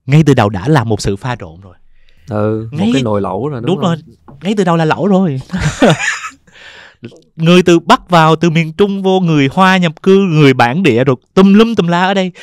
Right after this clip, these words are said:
Speaker 1: Ngay từ đầu là đã gây xuất phát điểm Sài Gòn đã là một thứ hỗn hợp rồi. Và càng cố gắng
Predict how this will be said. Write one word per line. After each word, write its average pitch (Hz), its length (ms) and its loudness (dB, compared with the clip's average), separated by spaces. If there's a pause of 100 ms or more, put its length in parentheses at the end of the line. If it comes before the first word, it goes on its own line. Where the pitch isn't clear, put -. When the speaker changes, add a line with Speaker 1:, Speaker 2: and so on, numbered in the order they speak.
(160)
Speaker 1:
Ngay 180 240 2
từ 170 120 4
đầu 120 260 2
là 110 300 -2
đã 101 280 -14 (360)
gây 180 160 6
xuất - 180 0
phát 208 140 0
điểm 120 160 -4
Sài 113 160 -6
Gòn 101 260 -6
đã 110 180 -10
là 147 160 -8
một 104 200 -20
thứ 156 120 -16 (540)
hỗn 120 220 -10
hợp 127 280 -4
rồi. - 100 -20 (1300)
Và 123 140 -6 (220)
càng 143 300 0
cố 165 180 0
gắng 196 300 -6